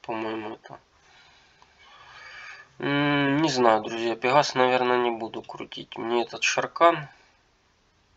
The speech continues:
Так, закрываем это событие предыдущее.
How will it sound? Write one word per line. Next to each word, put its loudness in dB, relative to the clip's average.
Так, -6
закрываем 2
это 0
событие -6
предыдущее. -6